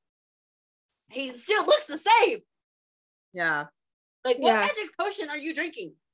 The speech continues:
Speaker 2: <laughs>
Speaker 1: Like, all these Hallmark people. Same with Kevin
Speaker 2: Right.
Speaker 1: and Andrew and Tyler, like, all of them. I'm like, "What magic potion are you guys drinking?"
Speaker 2: No,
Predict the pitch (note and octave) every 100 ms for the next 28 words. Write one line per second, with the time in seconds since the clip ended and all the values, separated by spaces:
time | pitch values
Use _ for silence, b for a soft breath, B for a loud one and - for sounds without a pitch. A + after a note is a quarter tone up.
0 | _ _ _ _ _ - F4+ B4+ C#5+ A#4+
1 | G4 - F4 - F4 C#4+ F#4+ A4+ B4 D#4+
2 | F4+ E4+ D4+ B3+ B3 - E3+ - _ _
3 | _ _ _ - E4 G#4+ G#4+ - F4+ F#4
4 | A#3+ D#4 C4+ D#4 F#4+ - F#4+ F#4 E4 C4+
5 | D4+ D#4+ F#4 F4+ D#4+ C4 B3 E4+ F4+ D4
6 | C#4 C#4 B3+ B3 C4+ E4+ F4 D4 D4 D#4
7 | - - C4 D#4 F#3+ F3+ F3+ E3 E3+ E3+
8 | E3+ - _ D#4+